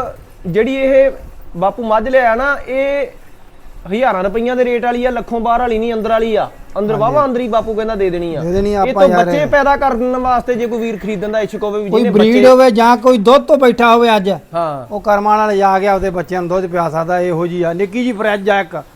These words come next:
Speaker 1: ਠੀਕ ਆ।
Speaker 2: ਆਪਾਂ ਗਿਣੀਏ ਛੋਟੀ ਫਰਿੱਜ ਆ, ਜਦੋਂ ਮਰਜ਼ੀ ਚੋ ਲੋ।
Speaker 1: ਠੀਕ ਆ, ਜਦੋਂ ਮਰਜ਼ੀ
Speaker 2: ਹਾਂਜੀ।
Speaker 1: ਚੋ ਲੋ, ਠੀਕ ਆ।
Speaker 2: ਜਦੋਂ ਮਰਜ਼ੀ ਚੋ ਲੋ,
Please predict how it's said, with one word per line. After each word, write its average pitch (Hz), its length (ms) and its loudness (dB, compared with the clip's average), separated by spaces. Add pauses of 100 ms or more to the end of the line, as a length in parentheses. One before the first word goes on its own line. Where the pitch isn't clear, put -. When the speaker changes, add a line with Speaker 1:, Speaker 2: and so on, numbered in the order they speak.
Speaker 1:
ਠੀਕ 180 240 -4
ਆ। 151 80 -2
Speaker 2:
ਆਪਾਂ 196 200 -2
ਗਿਣੀਏ 190 300 0
ਛੋਟੀ 196 260 -2
ਫਰਿੱਜ 202 280 2
ਆ, 220 100 2
ਜਦੋਂ 202 240 -2
ਮਰਜ਼ੀ 185 280 -2
ਚੋ 165 180 -2
ਲੋ। 143 160 -6 (240)
Speaker 1:
ਠੀਕ 170 200 -4
ਆ, 165 80 -4
ਜਦੋਂ 196 220 -4
ਮਰਜ਼ੀ 190 260 0
Speaker 2:
ਹਾਂਜੀ। - 40 -2
Speaker 1:
ਚੋ 165 140 -6
ਲੋ, 139 120 -6
ਠੀਕ 123 240 -10
ਆ। 107 100 -12
Speaker 2:
ਜਦੋਂ 190 180 0
ਮਰਜ਼ੀ 180 320 0
ਚੋ 170 160 -4
ਲੋ, 214 200 0